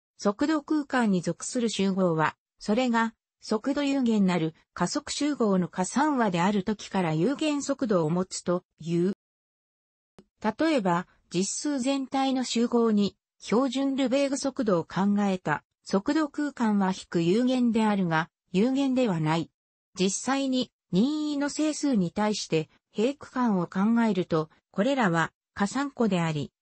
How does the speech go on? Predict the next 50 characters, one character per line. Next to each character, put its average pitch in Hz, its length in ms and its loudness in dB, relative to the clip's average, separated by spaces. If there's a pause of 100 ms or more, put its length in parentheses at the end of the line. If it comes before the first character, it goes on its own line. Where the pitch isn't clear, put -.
(120)
そ - 160 -2
れ 294 100 0
ぞ 262 140 0
れ 202 100 2
速 262 300 -4
度 226 120 2
で 180 120 0
あ 165 60 -2
っ - 60 -10 (120)
て、 160 180 -2 (240)
和 175 140 0
集 311 260 -2
合 214 220 2
を 151 80 0
考 233 320 0
え 269 160 0
れ 240 100 2
ば 165 160 -2
実 269 420 -2
数 247 80 -12
直 - 180 -6
線 196 260 2
を 156 80 0
尽 - 180 -18
く - 60 -12
す。 - 240 -14 (1120)
対 302 240 0
し - 180 -6
て、 190 200 -2 (200)
実 175 120 0
数 285 360 -4
全 247 220 0
体 254 240 0
の 247 140 0
集 277 260 0
合 269 240 4
に 240 160 0
数 233 340 -2
え 262 120 2
上 277 80 2
げ 262 120 0
速 269 280 -4
度 190 140 2
を 156 40 -2
考 180 380 -2
え 175 160 0
る。 143 160 -8 (480)
こ 226 100 0
れ 277 140 4
は、 247 240 0